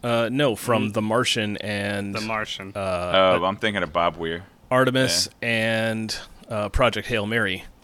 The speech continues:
Speaker 1: All three books are pretty great. Um, he's really, really good at taking, like, science concepts and explaining them to you in a way that's easy to understand, but not, like, talking down to you. And I felt like Brandon actually nailed that pretty well in this one.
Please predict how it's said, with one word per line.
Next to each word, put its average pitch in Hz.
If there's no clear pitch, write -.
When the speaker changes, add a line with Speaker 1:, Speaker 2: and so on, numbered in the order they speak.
Speaker 1:
All 156
three 160
books 123
are 110
pretty 113
great. 110
Um, 104
he's 165
really, 208
really 180
good 147
at 120
taking, 131
like, 110
science 123
concepts 135
and 117
explaining 143
them 127
to 131
you 117
in 113
a 113
way 110
that's 104
easy 135
to 120
understand, 117
but 117
not, 113
like, 104
talking 120
down 101
to -
you. 139
And 143
I 143
felt 240
like 156
Brandon 131
actually 110
nailed 120
that -
pretty 123
well 98
in 82
this -
one. 57